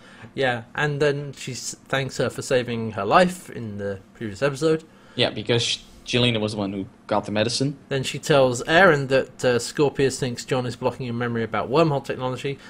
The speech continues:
Speaker 1: but actually it's the memory of, you know, when they kissed on the Zerbini and John's trying to protect us. So now Aaron
Speaker 2: Mm-hmm.
Speaker 1: has filled in on that.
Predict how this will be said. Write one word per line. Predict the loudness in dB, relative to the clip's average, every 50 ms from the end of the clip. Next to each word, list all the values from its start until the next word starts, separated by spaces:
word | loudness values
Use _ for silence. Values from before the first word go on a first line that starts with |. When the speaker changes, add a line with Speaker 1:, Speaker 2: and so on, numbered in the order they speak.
| -20 -20 -16 -4
Speaker 1:
but | 0 2 4
actually | 4 2 0 -2 -2 0 2 2 2 0 -2 -4
it's | -4 -4 -4 -4 -8 -8 -8 -8
the | -6 -6 -4 -2
memory | -2 -2 -2 -2 -2 -2 -2 -4 -4
of, | -2 0 2 2 0 0 -4 -12 -18 -20 -20 -20 -12
you | -8 -6
know, | -4 -4 -4 -4
when | -2 -4 -4 -2 -4 -4
they | -4 -4 -4
kissed | -2 -2 -4 -4 -4
on | -6 -4
the | -4 -4
Zerbini | -4 -4 -6 -2 -2 0 0 2 0
and | 0 -2
John's | -2 -4 -4
trying | -4 -6 -6 -6
to | -6
protect | 2 2 4 4 4 0 -4
us. | -8 -6
So | -6 -4
now | -2 0 0 2 2
Aaron | 2 2 4 4 4
Speaker 2:
Mm-hmm. | 2
Speaker 1:
has | 0 -4 -8 -14 -20 -20 -20 -20 -20 -20 -20 -20 -20 -4
filled | 0 2 2 2 2
in | 0 0
on | -2 -4 -2 -2
that. | -2 0 -2 -2 -6 -10 -16 -20 -20